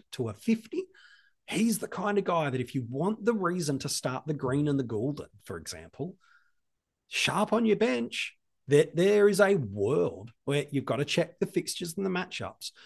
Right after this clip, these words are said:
that Jeremy Sharp leaves you at a net neutral score, and you get that midfielder that you really want that others are fading because of the early bye.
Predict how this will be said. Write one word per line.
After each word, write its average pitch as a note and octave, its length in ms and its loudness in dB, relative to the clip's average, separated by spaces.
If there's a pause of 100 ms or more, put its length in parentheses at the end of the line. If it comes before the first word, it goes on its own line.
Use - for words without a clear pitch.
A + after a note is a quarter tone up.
(160)
that C3 120 -2
Jeremy C#3+ 380 4
Sharp B2+ 300 2 (200)
leaves B2+ 380 0
you C#3+ 100 4
at A#2+ 80 0
a G#2 120 -2
net A2 440 -4 (220)
neutral A2+ 680 -2
score, G3 600 2 (360)
and D3 320 2
you C3+ 120 -2
get - 260 -2
that G#2 160 -6
midfielder G2+ 640 -8
that G#2 140 -10
you G#2+ 160 -6
really G#2 400 -4
want G#2+ 260 -6
that A2+ 100 -6
others G#2+ 280 -4
are G2+ 60 -8
fading G2 360 -6
because F#2+ 300 -10
of F2+ 80 -12
the F2 180 -10 (400)
early E2+ 260 -8
bye. D#2+ 380 -10